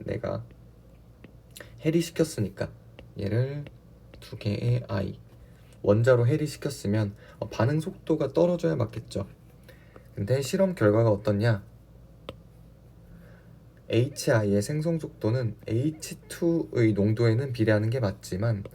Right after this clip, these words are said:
어, 분명히 I 원자로 해리했음에도 불구하고 I 원자의 농도의 제곱에 비례함을 확인하였다. 어, 그렇다는 것은 여러분들이 속도 결정 단계에 뭐가 있어야 되냐? 속도 결정 단계의 에이치 투가 지금 일 차이고요. 농도에 비례했으니까,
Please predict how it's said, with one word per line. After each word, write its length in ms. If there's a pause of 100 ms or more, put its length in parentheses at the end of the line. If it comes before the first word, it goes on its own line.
(400)
어, 140
분명히 640
I 300
원자로 560
해리했음에도 640
불구하고 600 (300)
I 180
원자의 340
농도의 340
제곱에 400
비례함을 420
확인하였다. 640 (360)
어, 120
그렇다는 500
것은 360 (340)
여러분들이 400
속도 360
결정 440
단계에 320
뭐가 280
있어야 300
되냐? 300 (180)
속도 320
결정 360
단계의 600 (420)
에이치 460
투가 340
지금 240
일 140
차이고요. 640 (140)
농도에 360
비례했으니까, 840